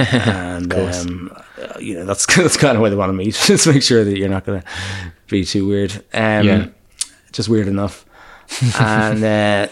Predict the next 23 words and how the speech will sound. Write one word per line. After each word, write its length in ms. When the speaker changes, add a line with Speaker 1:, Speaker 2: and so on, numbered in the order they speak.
Speaker 1:
she, 920
and 140
she'd 140
seen 200
my 100
short 240
film 360
as 100
well, 300
uh, 240
Speaker 2:
Yeah. 180
Speaker 1:
Foxes, 320
and 100
she 120
liked 180
it. 100
And 500
so, 380
um, 640
she 300
came 160
on 100
board, 340